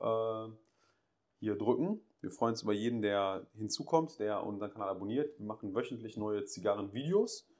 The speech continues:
und freuen uns über jeden, der da irgendwie Bock hat und Interesse hat, da am Start zu sein. Ansonsten gerne im, äh, in der Beschreibung nochmal die Links auschecken, Instagram. Ähm, da würden wir uns über ein Follow freuen, posten auch nochmal verschiedene Bilder und so ein Kram. Äh,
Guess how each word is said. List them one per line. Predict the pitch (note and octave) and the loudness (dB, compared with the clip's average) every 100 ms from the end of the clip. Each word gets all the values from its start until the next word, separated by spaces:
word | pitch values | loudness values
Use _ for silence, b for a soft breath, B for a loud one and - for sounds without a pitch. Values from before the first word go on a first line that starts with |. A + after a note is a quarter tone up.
| b b b b | b b b b
und | - G#2 G2+ | -2 0 0
freuen | - - A2 | -4 0 0
uns | G#2+ - | 0 -2
über | G2 | 0
jeden, | G2+ G#2+ | 0 0
der | F#2+ | 0
da | F#2 F#2 | 2 2
irgendwie | G2 F#2+ | 0 -6
Bock | F#2 A2 - | -4 -4 -4
hat | A2 | -6
und | F2+ | -6
Interesse | F#2+ G2 G2+ G#2+ G2 | -8 -6 -8 -4 -2
hat, | F#2 - | -2 0
da | F2+ F2+ F2 - | 0 2 -2 -4
am | F#2 | -8
Start | - G2+ A2+ | -2 0 0
zu | - | 0
sein. | C#3+ D3+ E3+ b b b | 2 2 0 b b b
Ansonsten | - B2 A#2+ | 0 0 2
gerne | B2 B2 | 0 0
im, | A2+ A2 - E2+ - | -2 -2 -6 -10 -2
äh, | G2+ G2 F#2+ | 0 2 0
in | G2 | -2
der | |
Beschreibung | F#2+ - A#2 | -4 -2 -2
nochmal | A2+ A2 | -2 -2
die | G2+ | 0
Links | D3 F3 | 0 0
auschecken, | C3+ D3 - D3 - A#2+ | 0 0 0 -2 -2 -2
Instagram. | D3 - C3 A#2 A#2+ B2+ - b b b - | -4 -2 0 2 0 -2 -10 b b b -2
Ähm, | G#2 A2 G#2+ G#2 G#2+ - _ - | 0 2 0 -8 -12 -16 _ 2
da | G#2+ | 2
würden | A2+ A2+ | 2 -4
wir | |
uns | G#2+ | -6
über | - | -4
ein | G#2 | -6
Follow | G2+ A#2 G#2+ | 0 2 2
freuen, | G#2+ G#2+ G#2+ G#2+ G#2 | 0 0 0 0 -4
posten | G2+ - | -6 -6
auch | G2+ | -6
nochmal | G2 F#2 - | -4 -6 -10
verschiedene | - - G2+ | -20 -14 -12
Bilder | F#2 G#2+ A2+ G2+ | -2 0 2 0
und | G2 | -2
so | G2+ | -8
ein | |
Kram. | G2 G2+ G2+ G#2 - b b b _ | -6 -2 -2 -4 -14 b b b _
Äh, | F#2+ F#2 F2+ | 0 2 2